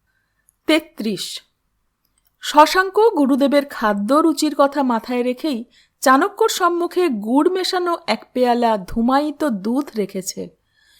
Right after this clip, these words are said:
সে নিজে ও জীবসিদ্ধিও দুধের পেয়ালায় চুমুক দিচ্ছে।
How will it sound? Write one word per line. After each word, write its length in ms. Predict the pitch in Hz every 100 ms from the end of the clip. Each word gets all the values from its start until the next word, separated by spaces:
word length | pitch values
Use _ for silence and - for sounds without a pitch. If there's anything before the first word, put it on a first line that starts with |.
| _ -
সে 160 | 330
নিজে 560 | 320 254 247 240 339 415 -
ও 100 | 220
জীবসিদ্ধিও 920 | 202 220 202 233 247 208 208 285 415 466 - _ 202
দুধের 420 | 196 311 302 359
পেয়ালায় 480 | - 285 269 277 359
চুমুক 380 | - 240 233 214
দিচ্ছে। 460 | 202 175 - 180